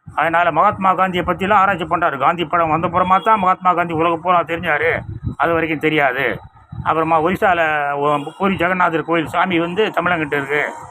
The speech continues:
அப்படின்னு சொல்லி எல்லாம் கோமாளித்தனம்லாம் பண்ணிட்டு இப்ப போய் <laughs> மௌன விரதம் இருக்க போறாராம் விவேகானந்தர். அவரை போய் கவலைப்படுத்த போறாரு போல இருக்கு இப்போ. ரைட். ஆனாலும் ஐயா, ம-, சி பி ஐ வச்சு, சி பி ஐ வச்சு கேளுங்க, இல்லைன்னா முழு பக்க விளம்பரம், தேர்தலில் முழு பக்க விளம்பரம் கொடுத்தீங்கல்ல,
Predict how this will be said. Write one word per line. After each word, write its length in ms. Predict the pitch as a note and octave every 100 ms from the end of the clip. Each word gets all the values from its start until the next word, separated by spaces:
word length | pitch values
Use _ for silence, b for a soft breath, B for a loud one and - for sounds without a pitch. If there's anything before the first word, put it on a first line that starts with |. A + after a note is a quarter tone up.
| - - - -
அப்படின்னு 240 | E3 F3
சொல்லி 160 | D#3+ F3+
எல்லாம் 240 | F3+ F3+
கோமாளித்தனம்லாம் 580 | F3 F#3 E3+ D#3+ E3 F3+
பண்ணிட்டு 240 | D#3+ F3+ F3
இப்ப 160 | D#3
போய் 240 | D#3+ F#3 D#3+ - - -
<laughs> 280 | F3 - - B B B B
மௌன 360 | D#3 D3+ G3 F#3+
விரதம் 260 | E3+ D#3 D3+
இருக்க 200 | D3 C#3+
போறாராம் 260 | C3+ B2+
விவேகானந்தர். 540 | C3 E3 D#3 C3+ C3 -
அவரை 260 | C#3+ E3 E3
போய் 140 | E3+
கவலைப்படுத்த 420 | D3+ D#3 C#3 B2+
போறாரு 220 | B2 B2+ A#2+
போல 140 | A#2
இருக்கு 120 | A#2
இப்போ. 240 | G#2 B2+ - _ - -
ரைட். 260 | C#3+ D3+ C#3+
ஆனாலும் 360 | D3 D#3 E3+
ஐயா, 220 | D#3 E3
ம-, 180 | E3 D#3
சி 180 | C#3 G3
பி 100 | F#3+
ஐ 180 | E3 D3+
வச்சு, 480 | C#3+ - D#3 E3 D#3 - - _ _
சி 200 | - G3
பி 120 | F3+
ஐ 60 | E3
வச்சு 180 | D3+ D3
கேளுங்க, 280 | D#3 E3
இல்லைன்னா 260 | D3+ D3+ E3
முழு 200 | D#3 F3+
பக்க 180 | F3+ E3
விளம்பரம், 340 | D#3+ E3+ E3
தேர்தலில் 320 | C#3+ F3+ F3
முழு 180 | E3 F3
பக்க 200 | F3 E3+
விளம்பரம் 260 | E3+ F3 E3
கொடுத்தீங்கல்ல, 540 | D#3 D#3 E3 E3 A2+